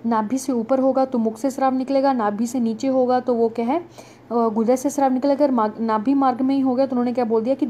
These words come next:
ऊपर से भी होगा और नीचे से भी, दोनों से ही होगा, ठीक है, ये चीज़ें बताई गई हैं, इसमें सारा यही बोला गया।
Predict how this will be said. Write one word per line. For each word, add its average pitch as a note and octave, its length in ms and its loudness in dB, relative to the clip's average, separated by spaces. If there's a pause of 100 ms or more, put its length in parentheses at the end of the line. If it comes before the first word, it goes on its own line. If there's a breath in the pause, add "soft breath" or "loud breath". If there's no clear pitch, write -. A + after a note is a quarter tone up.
ऊपर G#3+ 260 -2
से C4+ 140 -2
भी C#4 100 0
होगा C#4 200 2
और E4 100 2
नीचे A3+ 240 0
से A3 140 -2
भी, C4 100 -2
दोनों A#3+ 280 0
से A#3 140 -2
ही G#3+ 60 0
होगा, F#3 280 -2 (120)
ठीक A#3 120 -4
है, D4+ 80 4
ये A#3+ 140 2
चीज़ें A#3 320 -4
बताई G#3+ 300 2
गई A3+ 140 0
हैं, A#3+ 200 0
इसमें G#3+ 260 -2
सारा A3+ 180 0
यही A3 180 2
बोला A#3+ 240 2
गया। C4+ 160 -2